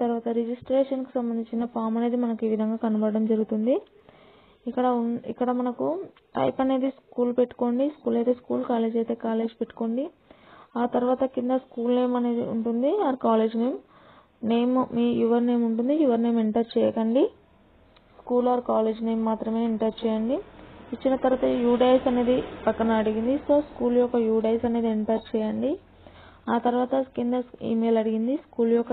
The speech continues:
email ఐడీ enter చేయండి. అదేవిధంగా school యొక్క హెడ్ మాస్టర్ యొక్క mobile number అనేది enter చేయండి. ఎంటర్ చేసిన తర్వాత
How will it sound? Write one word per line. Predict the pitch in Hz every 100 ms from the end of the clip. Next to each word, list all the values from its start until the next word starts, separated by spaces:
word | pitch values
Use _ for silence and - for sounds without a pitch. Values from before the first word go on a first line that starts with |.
| 233 220
email | 220 220 220
ఐడీ | 220 220
enter | 220 220 226
చేయండి. | 226 226 302 - _ _ _ - - - -
అదేవిధంగా | 233 247 254 262 262
school | - 254 254
యొక్క | 247 247
హెడ్ | 220 226
మాస్టర్ | 247 247 247
యొక్క | 247 233
mobile | 220 226 226 226
number | 220 220
అనేది | 233 269
enter | 233 214 -
చేయండి. | - 196 196 - _ _ - - _ - 226
ఎంటర్ | 233 254 262
చేసిన | 262 262 254 240 -
తర్వాత | 208 214 247 247